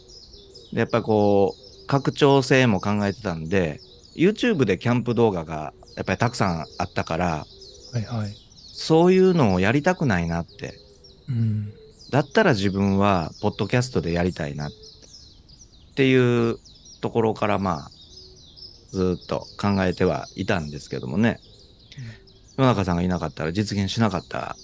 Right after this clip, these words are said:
Speaker 1: 番組ですから、
Speaker 2: いえいえ。
Speaker 1: これからもね、まだまだ続けていきますんで、決して終わりはしないんで、
Speaker 2: そう。
Speaker 1: この番組はね。
Speaker 2: はい。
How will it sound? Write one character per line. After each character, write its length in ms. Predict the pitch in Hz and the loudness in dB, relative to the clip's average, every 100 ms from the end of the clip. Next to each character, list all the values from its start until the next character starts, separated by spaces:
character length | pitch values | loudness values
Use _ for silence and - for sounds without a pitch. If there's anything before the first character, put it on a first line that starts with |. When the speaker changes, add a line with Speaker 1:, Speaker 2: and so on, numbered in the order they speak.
| - - | -20 -8
Speaker 1:
番 180 | 85 85 | -6 -4
組 180 | 80 73 | -6 -8
で 140 | 65 | -10
す 100 | - | -12
か 120 | - | -12
ら、 260 | 71 - - - - - - - - | -12 -12 -18 -20 -20 -20 -20 -20 -10
Speaker 2:
い 120 | 123 | -8
え 20 | |
い 40 | 104 | -8
え。 140 | 92 - - - - - | -12 -20 -20 -20 -20 -2
Speaker 1:
こ 60 | |
れ 80 | 98 | -2
か 100 | 90 | 0
ら 80 | 87 | -4
も 140 | 71 | -6
ね、 220 | 82 98 - - - - - - - - - - - - | -4 -4 -6 -20 -20 -20 -20 -20 -20 -20 -20 -20 -20 -8
ま 120 | 98 | -4
だ 80 | 90 | -2
ま 100 | 80 | -4
だ 120 | 71 | -6
続 220 | - 95 | -2 -2
け 100 | 90 | -2
て 120 | 82 | -4
い 80 | 85 | -4
き 80 | 98 | -2
ま 140 | 87 | -2
す 100 | 82 | -4
ん 120 | 78 | -8
で、 160 | 67 65 - - - - - - - | -8 -12 -14 -20 -20 -20 -20 -20 -12
決 160 | - 104 | -6 -4
し 20 | |
て 100 | 107 | -2
終 120 | 85 | 0
わ 120 | 101 110 | 2 2
り 80 | |
は 100 | 95 | 0
し 120 | - 110 | 0 0
な 80 | |
い 80 | 90 | 0
ん 20 | |
で、 60 | 78 | -4
Speaker 2:
そ 40 | - | -8
う。 20 | |
Speaker 1:
こ 60 | 87 | -6
の 60 | |
番 160 | 82 76 | -4 -6
組 140 | 80 | -8
は 80 | 80 | -8
ね。 180 | 82 - - | -8 -10 -12
Speaker 2:
は 200 | - 113 | -4 -4
い。 80 | - | -4